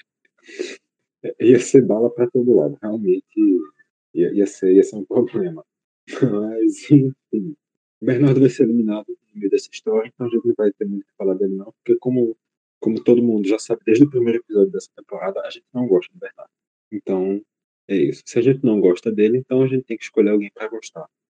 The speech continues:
Pra quem torcer na hora que estavam os treze participantes lá?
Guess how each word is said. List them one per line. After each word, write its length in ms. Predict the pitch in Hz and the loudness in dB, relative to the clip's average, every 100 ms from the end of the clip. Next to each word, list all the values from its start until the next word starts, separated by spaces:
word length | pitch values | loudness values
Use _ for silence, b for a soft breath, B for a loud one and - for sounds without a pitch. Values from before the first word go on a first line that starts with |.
| _ - | _ -4
Pra 160 | 175 151 | -2 -2
quem 440 | - 135 143 143 _ | -2 0 0 -2 _
torcer 680 | 131 - - - 95 92 - _ _ _ _ | 0 0 -6 -2 4 4 2 _ _ _ _
na 220 | 117 123 110 | 0 2 2
hora 220 | 107 104 | 0 -4
que 120 | - | -14
estavam 320 | - 101 98 _ _ _ _ | -6 -6 -6 _ _ _ _
os 440 | 101 107 101 - - - | -6 -4 -4 -6 -14 -8
treze 300 | 110 110 101 | -2 -2 -4
participantes 720 | 104 - - - 98 90 90 | -12 -18 -20 -12 -10 -10 -10
lá? 240 | 87 71 | -8 -8